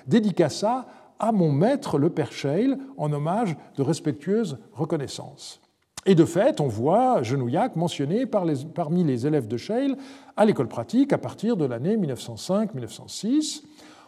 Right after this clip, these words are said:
Entre mille neuf cent neuf et mille neuf cent douze, il publia pas moins de quatre livres, cette fois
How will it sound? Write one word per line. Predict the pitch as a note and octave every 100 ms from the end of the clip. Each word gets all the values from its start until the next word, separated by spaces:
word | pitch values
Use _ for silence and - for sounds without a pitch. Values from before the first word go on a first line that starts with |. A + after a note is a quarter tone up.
| -
Entre | A3+ B3+ - G#3+ G3+ E3 - - D3+
mille | A3 A#3+
neuf | A3+
cent | - - E3+ C#3 G2+ - - _
neuf | D#3+ F3+ A3+ A3+ - G3+ -
et | A#3 F#3+ D3
mille | F3+ G3+
neuf | C#3+
cent | - A#2 G#2 G2+
douze, | G#3 C#4+ D4 F3 E3+ -
il | A3
publia | - E3+ D#3+ C4
pas | -
moins | F#3+ G#3
de |
quatre | B2 - D4+ C#4+ D3
livres, | B2 E3 C#4+ A3 - -
cette | - B2
fois | - B2+ F#2+